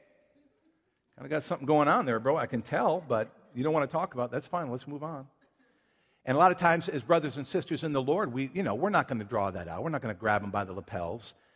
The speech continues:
and say, "You got deep-seated issues, man." And, you know, as a pastor, that becomes hard when I've spent the last thirty year, my, thirty years of my life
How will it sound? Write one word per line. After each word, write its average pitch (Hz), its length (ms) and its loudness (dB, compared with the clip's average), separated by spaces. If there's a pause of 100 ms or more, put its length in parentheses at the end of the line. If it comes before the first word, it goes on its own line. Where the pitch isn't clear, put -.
(180)
and 95 120 -10
say, 87 320 -8 (180)
"You 131 160 -6
got 139 280 2
deep-seated 127 680 0
issues, 131 460 0
man." 104 580 -8 (2000)
And, 135 80 2
you 175 80 4
know, 180 60 8
as 143 100 2
a 120 40 -10
pastor, 190 400 4
that 143 140 4
becomes 143 300 -2
hard 117 380 4
when 117 100 -2
I've 110 100 0
spent 135 220 -6
the 117 60 -4
last 131 260 0
thirty 135 160 0
year, 120 140 0
my, 110 140 -4
thirty 135 280 -2
years 123 220 -2
of 101 100 -12
my 101 160 -4
life 107 480 0